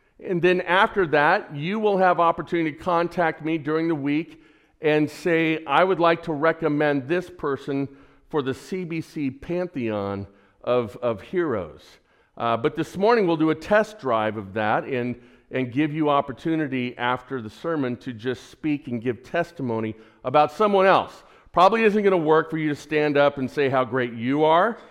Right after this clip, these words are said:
and, and all the things you can do. This is more about recognizing someone else and God working in someone else. And just understand, the passage we'll be sitting in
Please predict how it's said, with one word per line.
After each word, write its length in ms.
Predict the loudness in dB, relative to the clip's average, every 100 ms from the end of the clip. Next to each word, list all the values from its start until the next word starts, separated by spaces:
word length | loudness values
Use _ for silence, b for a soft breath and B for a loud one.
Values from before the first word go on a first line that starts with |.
| B B
and, 280 | -2 0 0
and 200 | 0 0
all 240 | 2 4 2
the 60 |
things 320 | 2 0 -2
you 320 | -4 -4 -4 -2
can 200 | -2 0
do. 400 | 0 0 -2 -6 B B
This 220 | -4 -2 -2
is 120 | -2
more 300 | 4 6 6
about 340 | 8 8 8
recognizing 800 | 6 4 2 2 4 4 2 -2
someone 440 | 0 0 2 2
else 460 | 2 4 2 0 -8 b b
and 260 | -2 -2 0
God 480 | 4 6 6 4 0
working 420 | -2 -2 -2 -2
in 120 | -2
someone 340 | -4 -4 -2 -2
else. 220 | -4 -4
And 100 | 0
just 200 | 0 0
understand, 580 | 0 -2 -2 0 2 0
the 60 |
passage 580 | -2 -2 -2 -2 -4 -6
we'll 180 | -2 -2
be 200 | -2 -8
sitting 400 | -4 -2 0 0
in 260 | 0 -2